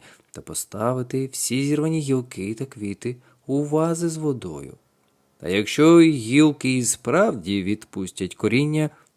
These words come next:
то висадити їх десь попід парканом, у тихому куточку шкільного садку та доглядати всім класом. Радий, що друзі підтримали його, рятуючи красу дерев,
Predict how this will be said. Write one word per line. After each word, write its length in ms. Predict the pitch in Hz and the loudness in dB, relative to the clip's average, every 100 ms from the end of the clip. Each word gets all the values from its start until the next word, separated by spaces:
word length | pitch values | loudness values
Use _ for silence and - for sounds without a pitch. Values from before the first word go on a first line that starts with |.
| _ | _
то 280 | 107 117 135 | 2 4 4
висадити 680 | 117 127 120 143 147 147 151 | 4 2 2 0 -2 -2 -2
їх 300 | 117 110 104 | 0 -2 -2
десь 400 | 82 87 - - _ | -6 -8 -8 -12 _
попід 280 | - 92 107 | -8 -6 -6
парканом, 680 | 123 135 - 214 165 95 85 - _ _ | -6 -4 0 0 0 -4 -10 -18 _ _
у 140 | - 151 | 0 2
тихому 560 | - 147 - 147 151 | 6 4 4 -2 -2
куточку 760 | 160 - 180 - 120 113 - 156 | -4 -6 -8 -2 -2 -2 -6 -8
шкільного 840 | - - 147 131 107 104 110 120 | -6 0 2 2 -2 0 0 -2
садку 720 | 135 - 98 - - 143 180 175 - _ _ _ _ | -6 -6 -8 -10 -8 -2 -2 -2 -8 _ _ _ _
та 200 | - 98 | -10 -6
доглядати 580 | 117 107 92 87 87 - | -4 -4 -4 -4 -6 -8
всім 260 | - - 71 | -8 -8 -10
класом. 460 | - 95 90 - - _ _ _ _ _ _ _ _ _ _ _ _ _ _ _ 147 | -8 -6 -6 -8 -12 _ _ _ _ _ _ _ _ _ _ _ _ _ _ _ 2
Радий, 380 | 208 170 151 | 2 4 2
що 200 | 123 - | 0 -4
друзі 340 | 101 151 208 180 | -2 0 2 0
підтримали 720 | - - - 214 226 190 180 | -2 -6 -2 0 2 2 2
його, 360 | 156 151 151 147 - _ | 2 2 0 0 -8 _
рятуючи 720 | 127 135 135 123 110 98 - | 0 0 2 2 2 0 -6
красу 520 | - - 92 - - 76 | -10 -10 -8 -8 -10 -10
дерев, 440 | 95 135 151 - | -8 -6 -8 -10